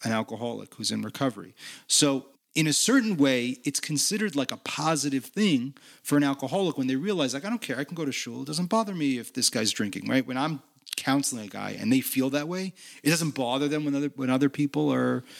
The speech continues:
are drinking or maybe even misbehaving, right? That's actually a good thing because that means, like, they have a certain level of freedom. But what you're saying is that there's a certain ambivalence there. Why? Because let's say the alcoholic, this is what I was thinking.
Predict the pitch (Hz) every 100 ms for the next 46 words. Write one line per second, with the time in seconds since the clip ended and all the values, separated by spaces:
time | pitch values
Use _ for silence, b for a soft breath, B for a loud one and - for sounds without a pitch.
0 | B B - 127 135 151 151 190 175 123
1 | 139 139 139 135 131 127 - 117 127 131
2 | 190 165 143 147 151 139 - 175 185 285
3 | 135 113 120 131 143 147 139 143 147 151
4 | 156 160 160 170 156 143 143 139 131 -
5 | 240 170 - _ B B B B 147 160
6 | 165 247 - 190 156 135 139 143 143 -
7 | 190 160 143 127 135 180 208 143 - 101
8 | 104 151 123 117 101 98 113 B B B
9 | 139 156 131 214 - 120 110 113 117 110
10 | 113 113 113 107 - _ 135 135 123 101
11 | - 107 90